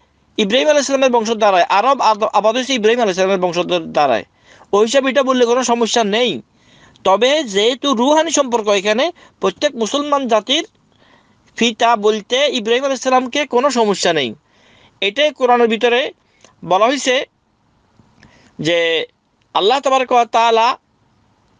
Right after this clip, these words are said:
ইব্রাহিম আলাইহিস সালামের, এই মিল্লতের অনুসরণ করতে আমাদেরকে নির্দেশ দিছেন। নবী সাল্লাল্লাহু আলাইহি সাল্লামের মাধ্যমে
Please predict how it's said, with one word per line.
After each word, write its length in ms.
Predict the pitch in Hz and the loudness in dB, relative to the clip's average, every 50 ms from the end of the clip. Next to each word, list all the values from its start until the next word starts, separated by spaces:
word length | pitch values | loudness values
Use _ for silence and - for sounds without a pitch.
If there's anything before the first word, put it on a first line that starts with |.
| _ _ _ _ _ _ _ - | _ _ _ _ _ _ _ -4
ইব্রাহিম 500 | 214 208 180 175 240 285 302 311 294 294 | -4 -2 -2 0 0 2 2 2 0 0
আলাইহিস 340 | 285 277 269 269 247 - | 0 0 0 -2 -2 0
সালামের, 440 | - 240 233 233 233 240 254 269 285 311 415 - _ _ _ _ _ _ _ _ _ _ _ _ _ _ _ _ _ _ _ _ _ _ _ _ _ _ _ _ _ _ - | 0 2 2 2 2 2 0 0 0 -2 -6 -20 _ _ _ _ _ _ _ _ _ _ _ _ _ _ _ _ _ _ _ _ _ _ _ _ _ _ _ _ _ _ -2
এই 440 | - 156 170 175 175 170 165 165 165 | 0 2 2 4 2 2 2 0 -2
মিল্লতের 640 | 170 180 196 233 262 262 262 269 254 - 254 254 | -2 -2 0 0 2 2 2 2 2 2 2 2
অনুসরণ 460 | 254 247 247 240 - 285 311 285 320 277 | 2 2 2 2 2 2 0 0 0 -4
করতে 400 | 285 247 - 254 233 208 202 - _ _ _ _ _ _ _ _ _ _ _ - | -4 -2 0 2 2 2 0 -2 _ _ _ _ _ _ _ _ _ _ _ -2
আমাদেরকে 680 | 185 190 214 240 240 254 240 226 - 240 240 262 254 226 | -2 2 2 0 0 0 -2 -2 -2 -2 -2 -2 -2 0
নির্দেশ 360 | 226 226 220 202 190 214 202 | 2 2 2 2 0 -2 -2
দিছেন। 420 | 180 190 180 - 208 175 127 120 _ _ _ _ _ _ _ _ _ _ _ _ _ _ _ _ _ _ _ _ _ _ _ _ _ _ _ _ _ _ _ _ _ _ _ _ _ _ - | -2 -6 -4 -4 -4 -4 -4 -8 _ _ _ _ _ _ _ _ _ _ _ _ _ _ _ _ _ _ _ _ _ _ _ _ _ _ _ _ _ _ _ _ _ _ _ _ _ _ -4
নবী 200 | 156 165 220 262 | -2 0 0 0
সাল্লাল্লাহু 480 | - - 277 277 277 277 269 277 277 269 | 0 0 0 0 0 0 0 2 2 2
আলাইহি 260 | 269 269 269 269 247 | 2 2 2 2 2
সাল্লামের 300 | - 285 269 285 269 247 | 0 0 0 2 2 2
মাধ্যমে 480 | 220 214 202 240 269 254 247 254 - | 2 0 2 0 0 0 0 -2 -2